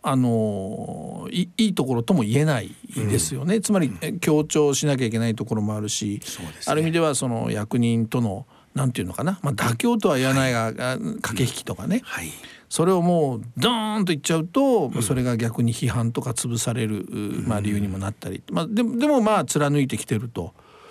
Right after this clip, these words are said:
Speaker 2: なるほど。
Speaker 1: あの、良くも悪くもですね。
Speaker 2: うん。
Speaker 1: それは言えると思いますよね。
Speaker 2: それは彼の性格の部分ですけども、
Speaker 1: うん。
Speaker 2: 一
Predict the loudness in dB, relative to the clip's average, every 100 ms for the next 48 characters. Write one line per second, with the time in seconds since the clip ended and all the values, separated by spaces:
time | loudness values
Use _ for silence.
0 | -14 -8 -2 0 0 0 2 2 4 2
1 | 2 2 -2 -4 -2 -2 -4 _ -8 -6
2 | -6 -6 -2 -2 -2 0 0 0 0 0
3 | 2 2 -2 -4 -4 -6 -8 -8 -6 -8
4 | -10 -20 -20 _ -12 -12 -8 -8 -4 -2
5 | -4 -4 -4 -2 -2 -2 -6 -6 -8 -8
6 | -10 -8 -8 -8 -10 0 2 2 0 -12
7 | -12